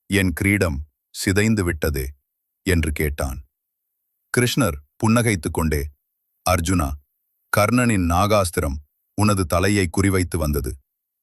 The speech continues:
தேரை சாய்க்காமல் இருந்திருந்தால் நீ இப்போது உயிருடன் இருந்திருக்க மாட்டாய். உன்னை காப்பதற்காகவே நான் அப்படிச் செய்தேன்," என்றார்.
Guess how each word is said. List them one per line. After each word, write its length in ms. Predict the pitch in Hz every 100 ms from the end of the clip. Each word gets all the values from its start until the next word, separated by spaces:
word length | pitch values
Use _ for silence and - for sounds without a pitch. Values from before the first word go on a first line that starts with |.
| _ _
தேரை 380 | - 107 117 113 95
சாய்க்காமல் 600 | 87 101 92 98 92 85
இருந்திருந்தால் 680 | 85 92 90 82 82 85 67 - _ _ _
நீ 160 | 98 98
இப்போது 520 | 92 - 85 76 67 _ _ 90
உயிருடன் 460 | 101 110 107 101
இருந்திருக்க 540 | 85 87 87 85 80 76
மாட்டாய். 460 | 73 67 69 62 - _ _ _ _ 98
உன்னை 280 | 101 98 80
காப்பதற்காகவே 1000 | 90 101 107 98 90 82 87 87 80 73 67 _ 85
நான் 240 | 92 98
அப்படிச் 340 | 82 73 78 78
செய்தேன்," 480 | 80 76 73 62 - _ _ _ _ -
என்றார். 500 | 82 76 73 67